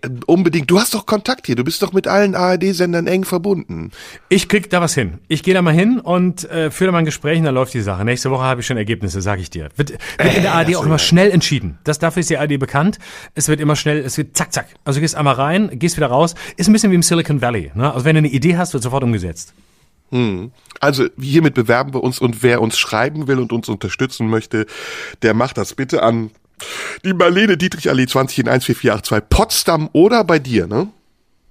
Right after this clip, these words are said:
Speaker 2: Ja, oder bei mir Instagram at schröderlive.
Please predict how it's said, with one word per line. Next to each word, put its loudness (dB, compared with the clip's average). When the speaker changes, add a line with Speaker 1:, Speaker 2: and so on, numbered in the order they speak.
Speaker 2:
Ja, 0
oder 4
bei 6
mir 4
Instagram 4
at -4
schröderlive. 0